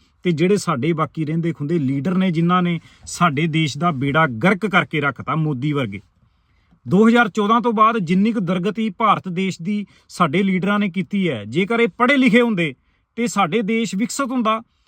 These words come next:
ਪਰ ਇਹ ਅਨਪੜ੍ਹ ਨੇ, ਇਹ ਧਰਮਾਂ ਦੇ ਨਾਮ ਤੇ ਲੋਕਾਂ ਨੂੰ ਲੜਾਉਣ ਵਾਲੇ ਲੋਕ ਹੈ ਤੇ ਅਸੀਂ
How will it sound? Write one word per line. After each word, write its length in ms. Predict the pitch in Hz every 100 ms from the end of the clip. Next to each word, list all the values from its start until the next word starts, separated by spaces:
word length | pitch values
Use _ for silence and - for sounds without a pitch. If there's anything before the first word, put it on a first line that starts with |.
| _ -
ਪਰ 100 | 247
ਇਹ 140 | 262
ਅਨਪੜ੍ਹ 380 | 240 226 269 254
ਨੇ, 240 | 262 254 247 _
ਇਹ 100 | 247 -
ਧਰਮਾਂ 320 | 247 180 208
ਦੇ 100 | 247
ਨਾਮ 260 | 226 220 208
ਤੇ 100 | 240
ਲੋਕਾਂ 320 | 214 196 233
ਨੂੰ 160 | 233
ਲੜਾਉਣ 340 | 208 175 190 240
ਵਾਲੇ 200 | 254 247
ਲੋਕ 320 | 214 226 202
ਹੈ 80 | 233
ਤੇ 200 | 233 214
ਅਸੀਂ 280 | 165 226